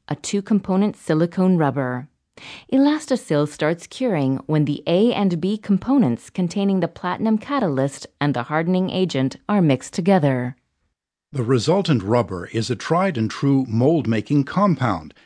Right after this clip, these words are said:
Speaker 2: which retains its good properties over a long period and yields a very large number of castings. The two components are colored red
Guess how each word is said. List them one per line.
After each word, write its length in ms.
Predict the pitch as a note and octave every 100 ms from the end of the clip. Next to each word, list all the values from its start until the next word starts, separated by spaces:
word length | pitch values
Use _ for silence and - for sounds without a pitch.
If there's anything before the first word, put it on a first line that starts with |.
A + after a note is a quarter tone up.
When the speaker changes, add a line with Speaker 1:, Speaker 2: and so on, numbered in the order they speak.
| _
Speaker 2:
which 220 | - G2+ G2+
retains 540 | F#2 A#2 B2+ B2+ G#2
its 120 | -
good 240 | - C3 F2+
properties 540 | B2 D3 G2+ A2 A#2+
over 240 | C#3 A2+
a 80 | G#2+
long 400 | G2+ A#2 C3 A#2
period 480 | - E3 G#2 F#2+ A#2+ - _ -
and 260 | A#2+ A2+ B2
yields 360 | D#3+ D#3+ C3+
a 120 | D3+
very 360 | G#2+ C3 F3+ G3
large 460 | B2+ D3 E3 C3 A#2
number 300 | A2+ A#2+ D#3
of 180 | D3+
castings. 880 | - E3 D3 - - F2+ D#2+ - - - _ _ _ _
The 80 | B2
two 200 | - G#3+
components 600 | - A#2+ E3 D3+ B2 C3
are 60 | A#2+
colored 380 | B2+ A#2+ G#2+
red 440 | G2 G#2+ A2 D#3+